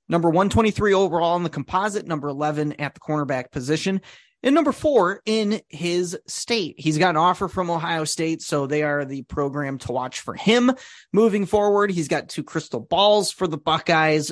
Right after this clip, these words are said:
so they are certainly the top, uh, I, I guess, team to watch for other than Michigan, uh, in this recruitment. As far as Robinson goes, he's also a huge target for Michigan. He is six four,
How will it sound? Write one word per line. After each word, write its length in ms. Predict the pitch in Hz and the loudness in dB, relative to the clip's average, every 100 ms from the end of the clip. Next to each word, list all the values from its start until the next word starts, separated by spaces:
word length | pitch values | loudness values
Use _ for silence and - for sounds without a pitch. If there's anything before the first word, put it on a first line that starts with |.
| - | -8
so 380 | - 147 135 - | -2 0 -2 -6
they 320 | 139 151 160 | 0 2 2
are 160 | 151 147 | 0 -2
certainly 680 | - 160 147 143 135 131 127 - - _ | -2 -4 -4 -6 -4 -6 -8 -14 -20 _
the 260 | 139 156 156 | -8 -6 -4
top, 420 | - 147 135 - - _ _ - | -2 -2 -2 -4 -6 _ _ -4
uh, 320 | 143 135 131 - | -2 0 -2 -4
I, 160 | 147 139 | -4 -4
I 80 | 143 | -4
guess, 300 | 131 139 - | -2 -4 -4
team 320 | - 160 151 | -4 -2 -2
to 120 | - 139 | -2 -4
watch 340 | 135 139 - | -2 -2 -4
for 380 | - 135 127 - | -8 -6 -6 0
other 240 | 160 151 139 | 0 0 -2
than 160 | 139 | -2
Michigan, 560 | 147 160 143 131 127 127 _ _ - | -2 -2 -2 -4 -6 -8 _ _ -6
uh, 300 | 147 135 123 - | -4 -2 -6 -6
in 220 | 143 143 | -2 0
this 240 | 139 127 | 0 -4
recruitment. 540 | 131 123 151 120 107 - | -8 -4 -4 -2 -6 -4
As 160 | 147 | -2
far 160 | 202 214 | 2 4
as 120 | 160 | 4
Robinson 520 | 160 185 196 190 202 | 2 0 0 -2 0
goes, 420 | 190 190 196 190 - _ _ _ _ _ _ _ - | 2 4 2 -2 -10 _ _ _ _ _ _ _ -10
he's 220 | 220 196 | -4 0
also 320 | 202 196 185 | 0 0 -2
a 20 | |
huge 300 | 160 196 165 | -4 -8 -8
target 360 | 175 185 185 - | -4 -4 -4 -6
for 120 | 175 | -4
Michigan. 480 | 180 180 185 185 180 | -4 -4 -4 -2 -2
He 260 | 165 190 | -4 -2
is 160 | 170 - | -2 -2
six 240 | 190 - | -6 -8
four, 420 | - 180 180 180 | -4 -2 0 0